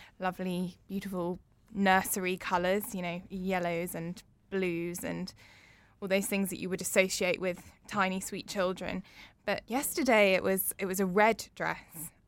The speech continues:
that Kate wore, designed by Jenny Packham, who is her go-to designer and who designed the two dresses that she's worn previously when introducing George and Charlotte. Oh my gosh, there are so many levels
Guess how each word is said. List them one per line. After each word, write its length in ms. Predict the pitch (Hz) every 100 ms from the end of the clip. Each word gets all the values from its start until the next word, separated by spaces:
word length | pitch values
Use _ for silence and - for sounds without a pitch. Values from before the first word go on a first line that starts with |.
| -
that 140 | -
Kate 260 | - 196 -
wore, 280 | 170 170 180
designed 540 | 196 190 202 208 202
by 140 | 196
Jenny 280 | 190 185 180
Packham, 560 | 180 185 - 196 190 220
who 140 | 208
is 200 | 180 175
her 320 | - 185 170 170 - - - - _ -
go-to 300 | 190 190 196
designer 580 | 185 180 202 202 196 190
and 160 | 180
who 100 | 180
designed 580 | 180 180 185 180 180 - _ _ -
the 100 | 175
two 240 | - 190
dresses 360 | 180 180 - 170
that 160 | -
she's 220 | - 185
worn 180 | 180 180
previously 680 | 165 185 170 175 - 175 170
when 380 | 170 165 170 254 - _
introducing 580 | 180 165 - 175 175 170
George 280 | 170 175
and 100 | 175
Charlotte. 540 | 175 180 170 160 - - _ _ _ _ -
Oh 100 | 220
my 140 | 233 226
gosh, 180 | 196
there 160 | - 214
are 40 |
so 260 | 233 - 269
many 200 | 294 294
levels 800 | 247 240 240 196 165 170 180 -